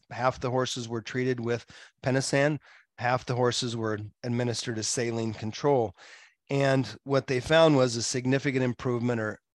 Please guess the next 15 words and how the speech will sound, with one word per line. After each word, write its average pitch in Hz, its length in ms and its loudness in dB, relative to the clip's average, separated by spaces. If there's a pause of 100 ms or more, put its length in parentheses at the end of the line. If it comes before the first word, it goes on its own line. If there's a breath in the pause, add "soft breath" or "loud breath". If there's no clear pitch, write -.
(120)
in 123 180 -4
those 117 220 -2
horses 113 340 -4
or 107 60 -4
a 104 60 -4
significant 120 720 -2
decrease 123 600 -6 (460 loud breath)
in 127 220 0
lameness 131 480 2
in 131 200 -2
those 123 220 2
horses 123 460 -2
that 113 140 -4
were 120 120 -4
treated, 123 500 -4